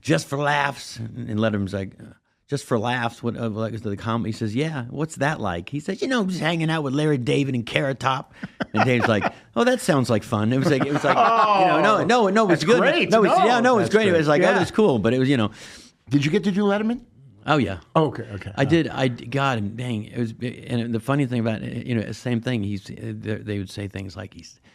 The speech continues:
Speaker 1: you know, you, you just can't, you can't, you get there, you can't, you don't say hi to him, you don't meet him, you don't,
Speaker 2: Right,
Speaker 1: you
Speaker 2: right.
Speaker 1: don't look at him, you don't, you
Speaker 2: No.
Speaker 1: just, right."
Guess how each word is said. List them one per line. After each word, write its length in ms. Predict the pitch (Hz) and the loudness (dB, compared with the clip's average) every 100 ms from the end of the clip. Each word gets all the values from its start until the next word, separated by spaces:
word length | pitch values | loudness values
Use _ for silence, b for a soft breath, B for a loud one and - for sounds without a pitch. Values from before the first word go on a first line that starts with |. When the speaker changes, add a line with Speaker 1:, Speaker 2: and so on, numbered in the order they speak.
| b b | b b
Speaker 1:
you 100 | 113 | -8
know, 140 | 85 98 120 | -8 -10 -18
you, 160 | 156 92 92 87 | -18 -18 -18 -16
you 100 | 107 | -10
just 180 | 104 98 | -10 -8
can't, 340 | - 143 117 - | -4 -4 -4 -12
you 80 | 113 | -14
can't, 320 | - 123 - 82 78 - _ _ B B B B | -6 -6 -8 -18 -20 -20 _ _ B B B B
you 120 | 117 | 0
get 160 | 139 123 | 0 0
there, 80 | |
you 180 | 110 120 | -2 -2
can't, 320 | 120 139 104 | -2 -4 -2
you 100 | 123 | -2
don't 320 | 127 117 120 113 | 0 -2 -6 -8
say 120 | - | -4
hi 160 | 104 104 | -2 0
to 60 | |
him, 100 | 104 | 0
you 80 | 107 | 0
don't 160 | 113 107 | -2 -2
meet 220 | 104 98 | -2 0
him, 180 | 98 95 | 0 0
you 80 | |
don't, 80 | 101 | 0
Speaker 2:
Right, 140 | 104 113 | 0 2
Speaker 1:
you 40 | |
Speaker 2:
right. 60 | 113 | 2
Speaker 1:
don't 180 | 113 95 | 2 0
look 180 | 95 92 | -2 -4
at 160 | 90 | -8
him, 120 | 90 95 | -6 -4
you 80 | |
don't, 200 | 101 95 | -6 -6
you 100 | 107 | -4
Speaker 2:
No. 60 | 104 | -2
Speaker 1:
just, 200 | 95 - - | -4 -6 -12
right." 220 | 92 - | -10 -12